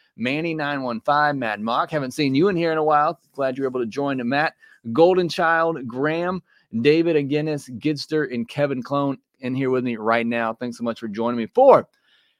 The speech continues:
the Mailbag Friday episode. I know for a lot of you out there, it's your favorite episode of the week. It's mine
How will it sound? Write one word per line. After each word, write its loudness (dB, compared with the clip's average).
the 4
Mailbag 4
Friday 6
episode. 0
I -2
know -4
for -4
a 0
lot 0
of -4
you -2
out -2
there, -2
it's -4
your -2
favorite 2
episode 0
of 0
the 0
week. 4
It's -6
mine 2